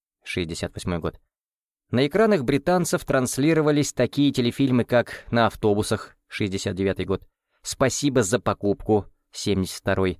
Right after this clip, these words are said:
и "Бабье лето", семьдесят третий год.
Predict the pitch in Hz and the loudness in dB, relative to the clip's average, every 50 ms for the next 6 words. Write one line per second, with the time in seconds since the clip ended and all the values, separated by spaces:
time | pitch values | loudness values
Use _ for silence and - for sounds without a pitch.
0 | _ _ _ _ _ _ - - 208 226 214 135 131 127 120 107 110 117 101 90 | _ _ _ _ _ _ -4 0 2 2 2 4 4 2 4 4 2 0 2 2
1 | 82 80 - 80 76 - _ _ _ _ - - 95 90 82 78 - - - 82 | 0 -2 -4 -6 -10 -10 _ _ _ _ -6 -4 -4 -4 -4 -6 -8 -10 -8 -8
2 | 78 - - - - 80 - | -8 -8 -10 -12 -12 -12 -12